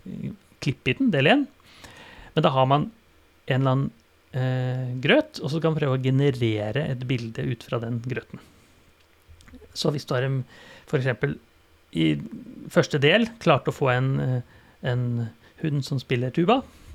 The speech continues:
eh, så får du da en representasjon av det, og så skal du da prøve å ta den representasjonen, og så generere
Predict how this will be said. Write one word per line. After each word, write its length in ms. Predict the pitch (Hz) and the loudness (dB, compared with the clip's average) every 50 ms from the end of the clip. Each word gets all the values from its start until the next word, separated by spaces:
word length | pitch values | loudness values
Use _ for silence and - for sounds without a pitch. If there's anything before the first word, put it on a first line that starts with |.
| - - - - - - | -20 -20 -20 -14 -6 0
eh, 400 | 196 170 160 156 147 147 147 139 - - - - - - - - _ | 2 4 6 6 6 6 6 4 2 -4 -12 -20 -20 -20 -20 -20 _
så 140 | - - 156 | -12 -10 -8
får 180 | 135 - 151 131 | 0 2 2 4
du 60 | 131 | 4
da 220 | 131 127 127 131 127 | 4 4 4 4 4
en 440 | 123 127 123 120 120 120 123 131 - _ - 240 208 180 165 160 - _ _ - | 2 2 0 0 0 -2 -6 -8 -14 _ -14 -12 -10 -10 -10 -12 -14 _ _ -4
representasjon 560 | 151 131 - - 123 117 - 135 135 139 139 | -4 -4 -2 -4 -4 -4 -4 -2 -2 0 4
av 80 | 139 170 | 6 6
det, 140 | 247 302 | 6 6
og 120 | 226 190 170 | 4 2 0
så 100 | - 175 | -2 -2
skal 140 | - - 165 | -2 0 2
du 60 | 165 | 2
da 60 | 165 | 2
prøve 240 | 156 - - 151 135 | 2 2 2 2 2
å 40 | 131 | 0
ta 100 | - 135 | 0 -2
den 160 | 120 127 123 127 | -2 -2 -2 -2
representasjonen, 680 | 123 - - 123 123 131 123 - 139 170 254 320 320 - _ _ _ _ | -4 -8 -12 -6 -4 -4 -2 0 2 2 2 0 0 -6 _ _ _ _
og 60 | 151 - | -8 -4
så 180 | - 151 - 190 147 | -2 -2 -2 -4 -4
generere 760 | 127 135 131 135 139 143 139 123 113 110 113 120 147 160 | -2 0 0 0 0 0 0 0 -2 -2 0 2 2 2